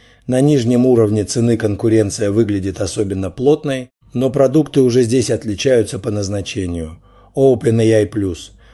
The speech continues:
У Codex есть таблица, у обычного чата отдельный режим Оупен эй ай Plus стоит двадцать долларов в месяц. На второго сентября две тысячи двадцать шестого года официальный прайс Codex даёт не только множитель,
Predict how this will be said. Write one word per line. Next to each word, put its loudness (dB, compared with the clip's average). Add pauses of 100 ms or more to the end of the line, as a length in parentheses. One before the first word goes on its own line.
(120)
У -6
Codex 0
есть 0
таблица, -2
у -2
обычного -4
чата -2
отдельный 0
режим -2
Оупен -2
эй -2
ай -2
Plus -2
стоит -4
двадцать -2
долларов -6
в -8
месяц. -12 (340)
На -6
второго 4
сентября 0
две -2
тысячи -6
двадцать -2
шестого -4
года -6 (380)
официальный 0
прайс -2
Codex 0
даёт 0
не -4
только 0
множитель, -6